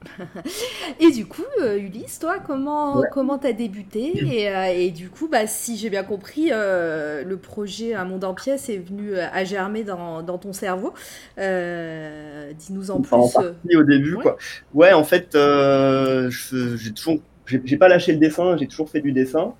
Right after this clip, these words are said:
Speaker 2: et des bandes dessinées, euh, à côté de mes études. Et, euh, en marge de mes études, à ma, à la fac à, à Toulouse,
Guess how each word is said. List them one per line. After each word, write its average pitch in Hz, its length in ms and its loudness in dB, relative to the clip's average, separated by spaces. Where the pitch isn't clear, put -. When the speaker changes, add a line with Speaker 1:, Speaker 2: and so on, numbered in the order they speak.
Speaker 2:
et 147 80 4
des 135 140 0
bandes 143 240 6
dessinées, 151 580 6
euh, 113 640 4
à 131 80 0
côté 151 260 6
de 143 60 6
mes 135 140 6
études. 180 400 4
Et, 131 200 6
euh, 110 1000 2
en 110 80 0
marge 156 280 4
de 147 60 4
mes 147 220 8
études, 170 440 2
à 139 220 10
ma, 131 100 8
à 131 140 4
la 127 120 6
fac 165 280 0
à, 120 540 2
à 123 80 -4
Toulouse, 170 580 -2